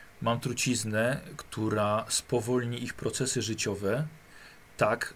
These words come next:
żeby nie można było rozpoznać, że tak naprawdę są żywi.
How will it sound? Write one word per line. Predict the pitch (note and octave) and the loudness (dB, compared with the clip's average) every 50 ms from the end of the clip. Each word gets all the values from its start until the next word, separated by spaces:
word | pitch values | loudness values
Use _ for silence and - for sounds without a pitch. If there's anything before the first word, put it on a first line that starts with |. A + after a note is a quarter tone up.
| - | -10
żeby | - - G#2 F#2 G2 G#2+ G2 G2 - G#2+ G#2 G2+ G2+ G2+ G2+ - - - | -8 -6 -4 -2 0 0 0 0 2 6 8 8 8 8 6 0 -4 -4
nie | A2+ B2 C3 C3 | 0 0 2 2
można | C3 B2+ B2 - B2 A#2 | 2 2 0 0 -2 -2
było | A2+ A#2 A2+ A2 G#2+ | 0 2 2 2 2
rozpoznać, | A2 G#2+ - - - A2 G2+ G2 G2+ G2 F#2+ - | 2 0 -2 -4 -4 -4 -2 -2 -2 -4 -4 -4
że | - - G2+ F#2+ F#2 F#2 | -4 -4 -2 -2 -4 -4
tak | - - G#2+ - - | -4 -4 -4 -4 -6
naprawdę | G2+ G2+ G2+ F#2+ - G2+ | -6 -4 -4 -4 -4 -4
są | - G#2 G2 G2 | -2 -2 -2 -2
żywi. | G2 F#2+ F2 - - | -2 -2 -4 -4 -6